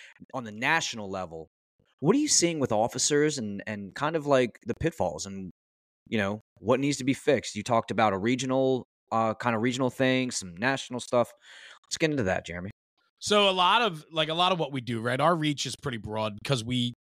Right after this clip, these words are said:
Speaker 2: we find ourselves in a lot of different categories. When we first started National Fire Radio, it was a podcast interview, the senior man, capturing stories in perpetuity that would be here forever, right? Because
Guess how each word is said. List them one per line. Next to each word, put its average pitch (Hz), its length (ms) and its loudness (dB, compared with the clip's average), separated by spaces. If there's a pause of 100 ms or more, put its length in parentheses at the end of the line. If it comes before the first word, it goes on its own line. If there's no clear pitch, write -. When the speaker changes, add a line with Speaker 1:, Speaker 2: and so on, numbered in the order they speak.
(200)
Speaker 2:
we 123 240 0 (720)
find 165 300 0
ourselves 135 400 -2
in 135 80 -4
a 127 40 -6
lot 127 200 0
of 123 80 -8
different 113 240 -10
categories. 98 520 -6
When 131 140 2
we 135 80 2
first 165 240 2
started 139 260 2
National 127 360 -2
Fire 123 260 -2
Radio, 123 260 -6
it 110 40 -10
was 117 100 -12
a - 60 -10
podcast 120 560 -2
interview, 117 280 -8
the 110 120 -6
senior 117 260 -2
man, 101 220 -6 (640)
capturing 131 360 -2
stories 135 440 -4
in 131 80 -2
perpetuity 120 800 -2
that 113 200 -4
would 113 180 -8
be 131 220 -6
here 117 320 -8
forever, 127 500 -2
right? 127 240 -6
Because 143 380 -2